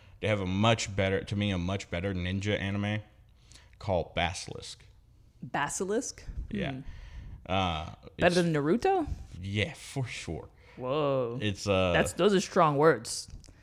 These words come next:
Speaker 2: People will come for you.
Speaker 1: Naruto sucks compared to Basilisk.
Speaker 2: <laughs>
Speaker 1: All right.
Speaker 2: Wow.
Speaker 1: Um,
Speaker 2: Well.
Speaker 1: no, yeah, they had, like,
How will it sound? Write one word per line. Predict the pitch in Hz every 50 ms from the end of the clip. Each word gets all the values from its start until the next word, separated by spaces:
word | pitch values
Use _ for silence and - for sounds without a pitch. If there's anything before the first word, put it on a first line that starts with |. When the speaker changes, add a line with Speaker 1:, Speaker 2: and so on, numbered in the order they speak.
| - - -
Speaker 2:
People | - 190 214 233
will | 160 -
come | - - 208 247 214
for | - - 180
you. | 156 139 131 131 - - - - - - - - - - - - - -
Speaker 1:
Naruto | 107 110 107 110 113 110 110 - 113 107
sucks | - - 107 101 98 -
compared | - - 101 92 101 95 85 82
to |
Basilisk. | 82 85 82 76 - - - 73 62 - 175 147 -
Speaker 2:
<laughs> | -
Speaker 1:
All | 208 - - 240 - - - - - - 202 185 - - - - - -
right. | - 85 -
Speaker 2:
Wow. | 117 117 110 104 110 117 - 117 -
Speaker 1:
Um, | - 113 113 107 104 101 95 82 78 - - - - - - -
Speaker 2:
Well. | - -
Speaker 1:
no, | 120 120 117 110
yeah, | 107 110 104
they | 101 104 104
had, | 113 -
like, | 95 107 101 101 92 - -